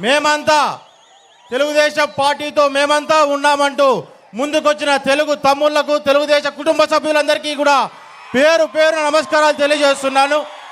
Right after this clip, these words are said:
గత ఐదేళ్లుగా ఎన్ని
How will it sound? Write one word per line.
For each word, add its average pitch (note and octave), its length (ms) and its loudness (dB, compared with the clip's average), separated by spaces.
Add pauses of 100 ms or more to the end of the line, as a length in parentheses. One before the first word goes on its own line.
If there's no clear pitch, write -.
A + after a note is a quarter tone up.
(760)
గత C4+ 140 2 (960)
ఐదేళ్లుగా D4+ 600 0 (680)
ఎన్ని D4+ 180 -2